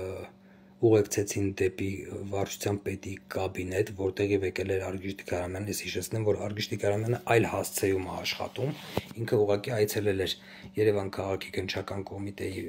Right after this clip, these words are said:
մա-, մա-, բաժին, ը, որպեսզի հանդիպեր ինձ հետ։ Ինձ հետ հանդիպել է Արգիշ Տիկարամյանը, ը, Ազատ Գևորգյանի կաբինետում։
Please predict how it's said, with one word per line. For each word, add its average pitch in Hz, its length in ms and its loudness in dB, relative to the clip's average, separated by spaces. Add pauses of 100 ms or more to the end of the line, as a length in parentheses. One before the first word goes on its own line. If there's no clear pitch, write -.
(140)
մա-, 101 240 -8
մա-, 98 240 -6
բաժին, 101 600 2
ը, - 960 -10
որպեսզի 107 400 0
հանդիպեր 107 460 4
ինձ 123 180 0
հետ։ - 240 -6 (760)
Ինձ 123 180 0
հետ 127 120 2
հանդիպել 104 440 2
է 98 120 -4 (720)
Արգիշ 110 280 0
Տիկարամյանը, 117 760 2 (120)
ը, 107 120 -4 (280)
Ազատ 107 400 0
Գևորգյանի 110 560 4
կաբինետում։ 95 720 -4